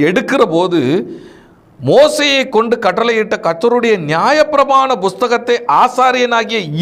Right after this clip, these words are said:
இல்கா கண்டெடுக்கிறான். அது தொலைந்து போச்சு, இப்ப எங்கேயோ போயிட்டு எல்லாரும் விக்கிரகத்தை நாடி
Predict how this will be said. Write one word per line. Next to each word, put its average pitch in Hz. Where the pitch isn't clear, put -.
இல்கா 285
கண்டெடுக்கிறான். 185
அது 262
தொலைந்து 302
போச்சு, 254
இப்ப 185
எங்கேயோ 262
போயிட்டு 302
எல்லாரும் 226
விக்கிரகத்தை 233
நாடி 214